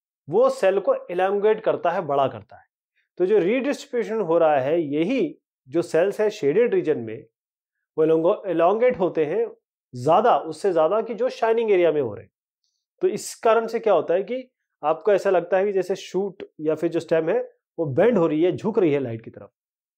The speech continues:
आपको जो ऑब्जेक्टिव है इस एक्सपेरिमेंट का, अ, एक एक्सपेरिमेंट है कि मान लीजिए यहाँ पर आपकी इस तरीके से एक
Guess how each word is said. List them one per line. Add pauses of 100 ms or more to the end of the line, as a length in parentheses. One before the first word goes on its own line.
(1300)
आपको
जो
ऑब्जेक्टिव
है
इस
एक्सपेरिमेंट
का, (1600)
अ, (460)
एक (240)
एक्सपेरिमेंट
है
कि
मान
लीजिए
यहाँ
पर
आपकी (500)
इस
तरीके
से (640)
एक